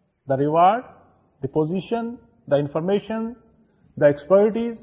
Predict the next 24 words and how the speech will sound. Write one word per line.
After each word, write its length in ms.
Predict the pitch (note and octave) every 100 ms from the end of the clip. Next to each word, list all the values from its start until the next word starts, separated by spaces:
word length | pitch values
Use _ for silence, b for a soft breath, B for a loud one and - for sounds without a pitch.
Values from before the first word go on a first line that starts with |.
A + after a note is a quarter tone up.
| - _
and 160 | E3+
so 140 | E3 C#4+
on. 260 | A#3+ A2 - _ _ _ _ _ _ _ _ _ _ _ _ _ _ _ _ _ _ _ _ _ _ _ _ _ -
And 300 | E3 A3 D4 - _ _ _ _ _ _ _
how 120 | D#3+
to 100 | E3+
manage 260 | F3 D3+ D3
organization's 480 | C#3 B2 A#2 - G#2 _ _ _ _ _ _ _ _
power. 300 | A#2+ G2+ G2+ _ _ _ _ _ _ _ _ _ _ _ _ _ _ _ -
And 160 | A#2+
then 100 | B2
after 260 | D3 C3+ -
that, 160 | C#3 D3+
we 100 | C#3+
try 220 | C3 C#3+
to 60 | D3
understand 320 | D3+ C#3+ D#3
how 140 | C#3 C3+
to 120 | C#3+
manage 300 | C3 D3 F3
even 260 | C#3 G#3 C4 - _ _ _
the 80 | F3+
personal 320 | B3+ A#3+ G#3
power. 320 | B2+ G2+ G2+